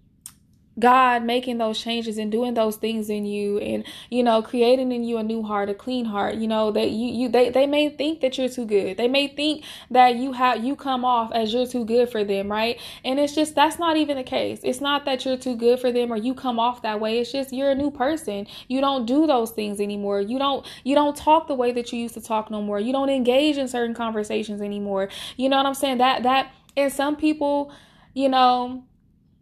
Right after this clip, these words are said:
some people like you better when you blind. Literally, some people like you better when you're de-, de-,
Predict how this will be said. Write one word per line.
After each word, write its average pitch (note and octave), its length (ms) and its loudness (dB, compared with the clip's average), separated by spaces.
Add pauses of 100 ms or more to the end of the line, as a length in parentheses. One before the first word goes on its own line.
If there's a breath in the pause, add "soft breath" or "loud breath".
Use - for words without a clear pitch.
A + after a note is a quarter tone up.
(300)
some C4 280 2
people C4+ 560 2
like A#3+ 440 2
you A#3+ 140 -4
better A#3 320 2
when A3 220 -4
you A3+ 120 -4
blind. G#3 580 -6
Literally, A3+ 440 4
some A#3 260 -4
people C4 320 -2
like A#3 300 0
you A#3+ 120 -6
better A3+ 300 0
when G#3+ 220 -4
you're A3 280 0
de-, G#3 140 -2 (280)
de-, G#3+ 200 2